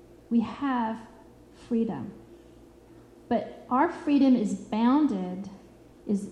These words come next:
the boundaries of our freedom are the love that we have for others and the desire that they all come to know Christ. So,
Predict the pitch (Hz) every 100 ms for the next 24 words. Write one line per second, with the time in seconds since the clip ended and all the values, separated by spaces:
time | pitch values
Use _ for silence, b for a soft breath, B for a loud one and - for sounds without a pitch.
0 | - 196 185 - 226 294 311 254 226 202
1 | 190 - 190 190 190 202 196 190 202 226
2 | 285 285 294 285 233 226 226 214 202 190
3 | 185 202 190 190 190 190 220 233 226 202
4 | 208 202 - 247 269 247 208 208 - 220
5 | 208 202 208 208 202 202 - 240 - 98
6 | - - - - - - - - - -
7 | - B B B - 247 226